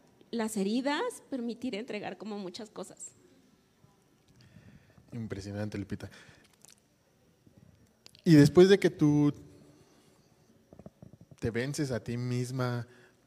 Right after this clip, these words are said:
Speaker 2: ahora viene otra parte muy difícil, que es, este, tomar decisiones, tomar esas decisiones que te van a,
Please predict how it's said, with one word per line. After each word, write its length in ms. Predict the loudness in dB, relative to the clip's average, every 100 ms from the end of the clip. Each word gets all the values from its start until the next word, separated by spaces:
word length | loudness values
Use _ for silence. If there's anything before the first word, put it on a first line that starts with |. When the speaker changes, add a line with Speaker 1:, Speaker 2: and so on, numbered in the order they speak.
| _ _ _ _ _ _ _ _ _ _ _ _ _
Speaker 2:
ahora 180 | -8 -4
viene 540 | -4 -4 -4 -4 -6 -10
otra 220 | -10 -8
parte 280 | -8 -6 -6
muy 260 | -4 -4 -4
difícil, 360 | -6 -8 -10
que 220 | -6 -4
es, 160 | -4 -6
este, 580 | -8 -10 -12 -10 -10 -10 -16 -20 -20 -20 _ -20 _ _ _ _ _ _ _ _ _ _ _ 0
tomar 380 | 0 2 0 0
decisiones, 800 | -4 -6 -6 -6 -6 -10 -12 -18 -20 _ -20 _ _
tomar 320 | -10 -6 -6
esas 220 | -4 -4
decisiones 540 | -4 -6 -8 -8 -8 -8
que 100 | -10
te 140 | -10
van 260 | -10 -10 -10
a, 440 | -10 -10 -12 -16